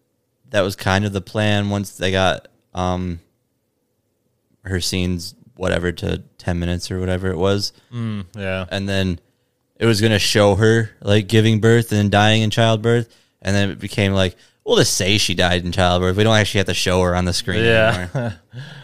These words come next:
Speaker 2: Yeah. I, I think we discussed this one of the last, uh, one,
Speaker 1: Yeah.
Speaker 2: one of the last
Speaker 1: One of 'em.
Speaker 2: episodes where I think it might be too early to introduce a child.
Speaker 1: Yeah, abs-, yeah, they've only had one movie.
Speaker 2: Yeah.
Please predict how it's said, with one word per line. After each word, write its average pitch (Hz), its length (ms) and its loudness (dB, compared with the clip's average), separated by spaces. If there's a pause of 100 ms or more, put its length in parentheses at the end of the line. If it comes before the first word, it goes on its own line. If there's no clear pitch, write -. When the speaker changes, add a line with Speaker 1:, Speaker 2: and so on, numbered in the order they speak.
(200)
Speaker 2:
Yeah. 107 300 -6 (500)
I, 320 320 -4 (640)
I 175 140 2
think 254 160 -2
we 302 120 -2
discussed 131 520 -2
this 123 240 -4 (400)
one 113 200 -2
of 104 140 0
the 101 60 -2
last, 104 420 -2
uh, 113 200 -4
one, 120 300 -6
Speaker 1:
Yeah. 120 60 -10
Speaker 2:
one 127 180 0
of 113 100 -6
the 110 80 -4
last 110 220 0
Speaker 1:
One 104 80 -4
of 107 60 -2
'em. 92 40 -10
Speaker 2:
episodes 107 340 -6
where 107 320 -2
I - 600 -20
think 320 160 -6
it - 20 4
might 294 100 6
be 147 140 0
too 180 240 -2
early 156 360 2
to 180 180 -2
introduce 123 500 -4
a 113 260 -8
child. 98 600 -4 (100)
Speaker 1:
Yeah, 127 140 -2
abs-, 131 320 0
yeah, 131 240 -2
they've 101 160 -4
only 113 140 -4
had 101 120 -4
one 98 160 -6
movie. 95 420 -8
Speaker 2:
Yeah. 107 520 0